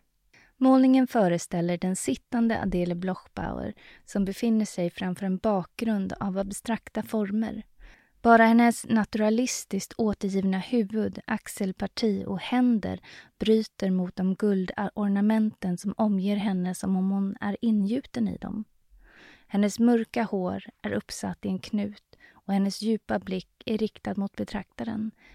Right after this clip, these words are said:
medan munnen är lätt öppnad och ger henne ett sensuellt uttryck.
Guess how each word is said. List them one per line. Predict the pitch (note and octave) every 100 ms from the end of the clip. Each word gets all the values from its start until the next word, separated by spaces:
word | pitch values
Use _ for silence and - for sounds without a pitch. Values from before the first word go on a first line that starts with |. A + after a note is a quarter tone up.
| _
medan | G3+ F#3+ F#3+
munnen | G3+ G#3+ G3+ F#3+ F#3
är | G#3
lätt | G3+ G#3 - A3+
öppnad | A3 - G3 F#3 F#3+ -
och | A3
ger | F#3+ F#3+ F#3+
henne | F#3 F#3 F#3+
ett | -
sensuellt | - F#3+ - A3 A#3 A3 -
uttryck. | G3+ - - - -